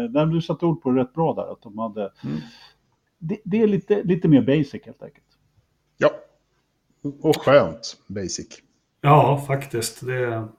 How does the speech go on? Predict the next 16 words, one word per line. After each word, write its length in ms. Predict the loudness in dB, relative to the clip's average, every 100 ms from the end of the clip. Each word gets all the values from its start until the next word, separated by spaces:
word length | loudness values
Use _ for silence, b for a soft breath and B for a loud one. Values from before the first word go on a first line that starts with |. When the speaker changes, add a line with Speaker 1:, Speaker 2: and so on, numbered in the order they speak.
| -20 -16 -14 -10
Speaker 3:
det 60 | -2
kanske 320 | 0 2 2
är 40 |
en 60 | 2
annan 280 | 2 0 0
diskussion, 520 | -4 -2 0 2 0
men 80 | -2
jag 100 | -2
tänker 360 | 0 0 -2
mer 220 | -4 -2 -2
och 100 | 0
mer 160 | -2 -2
på 120 | -4
det. 360 | -2 -4 -6 -8
Alltså 300 | -6 -4
nu 120 | -2